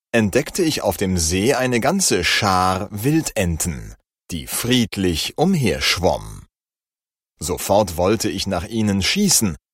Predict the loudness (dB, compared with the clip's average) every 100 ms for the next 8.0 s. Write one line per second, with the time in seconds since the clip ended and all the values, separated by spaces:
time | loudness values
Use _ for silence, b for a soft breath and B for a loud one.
0 | _ 2 2 4 2 2 -4 -4 -4 -2
1 | -6 0 0 0 -2 -2 -2 -2 -2 -4
2 | -4 -4 -2 -2 -2 -4 -6 2 2 2
3 | B B 0 2 2 0 0 0 0 -2
4 | 0 0 -2 -2 -2 2 0 0 0 2
5 | 0 0 0 0 0 -6 -14 -20 _ _
6 | _ _ _ _ -6 -2 0 4 4 4
7 | -2 -2 -4 -2 -2 -2 0 0 -2